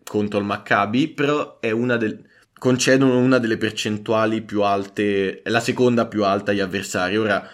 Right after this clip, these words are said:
il tiro da tre è anche fortuna, ritmo, periodo dei tiratori, però diciamo che unito all'idea che mi han dato dello scegliere il giocatore sbagliato da battezzare,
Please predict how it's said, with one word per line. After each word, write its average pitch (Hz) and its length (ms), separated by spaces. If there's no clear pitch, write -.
il 110 140
tiro 131 200
da 123 120
tre 147 180
è 147 60
anche 110 460
fortuna, 113 640
ritmo, 110 880
periodo 113 460
dei 107 140
tiratori, 120 680
però 120 160
diciamo 117 340
che 107 320
unito 120 480
all'idea 107 360
che 113 100
mi 101 100
han 101 120
dato 98 580
dello 98 540
scegliere 117 460
il 107 60
giocatore 110 340
sbagliato 107 480
da 101 120
battezzare, 101 880